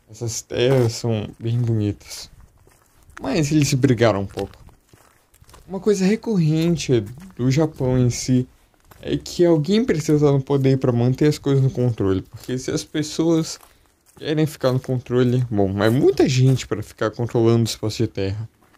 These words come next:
Mas é isso o que vai tornar o Japão uma coisa incrível daqui a alguns anos. Olha, a gente sabe da era medieval e de alguns outros episódios na história que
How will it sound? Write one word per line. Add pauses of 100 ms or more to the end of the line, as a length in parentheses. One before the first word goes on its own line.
(280)
Mas
é
isso (320)
o
que
vai
tornar
o
Japão
uma (680)
coisa (160)
incrível
daqui
a
alguns
anos. (480)
Olha, (960)
a
gente
sabe
da
era
medieval
e
de
alguns
outros
episódios
na
história
que